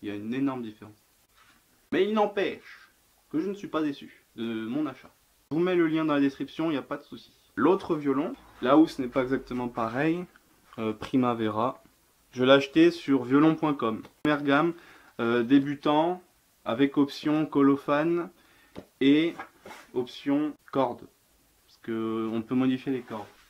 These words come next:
Donc, je sais pas si on voit bien. Oui, ça va. Donc, quand on ouvre, voilà. L'archet n'est pas exactement le même. Donc, l'archet n'est pas exactement le même, voire pas du tout.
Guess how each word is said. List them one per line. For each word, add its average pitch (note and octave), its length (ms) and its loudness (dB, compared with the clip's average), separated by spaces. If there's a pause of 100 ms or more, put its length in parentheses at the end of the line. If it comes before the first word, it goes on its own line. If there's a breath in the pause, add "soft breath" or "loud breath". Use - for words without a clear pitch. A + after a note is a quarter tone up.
(200)
Donc, B2 320 -2
je - 80 -20
sais C3 80 -16
pas D3 120 0
si D3 100 -6
on D#3 60 2
voit C#3 120 0
bien. C#3+ 420 -2 (100)
Oui, C3 160 -4
ça A#2 160 -6
va. B2 180 0
Donc, C#3 180 -2
quand D#3 220 2
on E3 140 4
ouvre, A#2+ 320 2
voilà. B2 460 -2 (840 soft breath)
L'archet - 400 0
n'est A#2 140 -6
pas C3+ 140 -2
exactement C3+ 440 -2
le B2 60 0
même. G#2 200 -4 (240)
Donc, B2+ 240 -4
l'archet D3+ 500 0 (120)
n'est A#2+ 160 -2
pas C3+ 400 2
exactement C3 480 -2
le C3+ 60 6
même, D3+ 280 2
voire C3 240 0
pas C#3 200 -2
du C#3+ 140 -6
tout. B2 220 -12